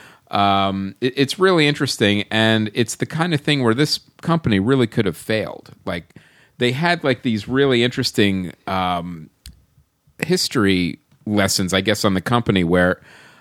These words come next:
there were times where they would release these sets that no one wanted. Like, they were really simple sets with a couple pieces that you would put together 'cause they were more like toys.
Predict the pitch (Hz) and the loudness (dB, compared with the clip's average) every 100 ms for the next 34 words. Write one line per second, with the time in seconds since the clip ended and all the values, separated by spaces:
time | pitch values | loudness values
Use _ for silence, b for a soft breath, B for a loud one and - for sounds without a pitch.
0 | B _ _ _ _ _ - 113 113 107 | B _ _ _ _ _ -12 0 2 4
1 | 107 - - 180 147 110 107 107 113 110 | 2 -2 -4 0 0 0 -2 0 0 2
2 | 113 110 110 120 120 - 107 - 143 127 | 2 2 2 2 -2 -2 -4 -2 0 -2
3 | - 101 104 101 92 90 98 95 60 76 | -2 -8 -4 -4 -4 -2 -2 -2 -4 -8
4 | - 90 90 117 107 90 - 113 101 - | -6 -4 -2 -2 -2 -4 -6 -6 -6 -4
5 | 104 101 - 90 85 95 95 95 92 101 | 0 0 -2 -4 -2 -2 -2 -4 -4 -4
6 | 90 78 101 90 95 92 90 98 90 95 | -4 -4 -4 0 0 0 -2 -2 -2 -2
7 | 95 85 - - 98 113 131 | 0 -2 -4 0 2 2 -2